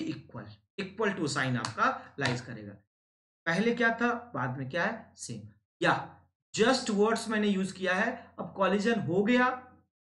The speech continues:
उसके बाद की बातें नहीं कर रहा, उसके बाद उसका motions आपका truly उसका जो friction लग रहा है, ये लग रहा है, उस पे depend करेगा, उस पे, उम, उसका motions आएगा, स्किड mark आएगा, क्या होगा, कितना distance travel करके रुकेगा,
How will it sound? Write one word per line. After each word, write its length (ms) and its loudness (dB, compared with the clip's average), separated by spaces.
उसके 320 -2
बाद 400 2
की 80 -4
बातें 300 0
नहीं 120 0
कर 120 -12
रहा, 180 -16
उसके 280 0
बाद 420 4
उसका 280 0
motions 420 -2
आपका 340 -2
truly 300 6
उसका 200 2
जो 120 0
friction 360 -2
लग 160 0
रहा 120 4
है, 140 2
ये 60 -2
लग 160 0
रहा 100 4
है, 60 2
उस 140 -4
पे 80 -2
depend 360 -2
करेगा, 300 -10
उस 160 -4
पे, 120 2
उम, 240 -4
उसका 160 -4
motions 380 -4
आएगा, 180 0
स्किड 300 -8
mark 260 -4
आएगा, 200 -4
क्या 160 -6
होगा, 260 -4
कितना 260 -4
distance 420 -4
travel 260 0
करके 280 -2
रुकेगा, 420 0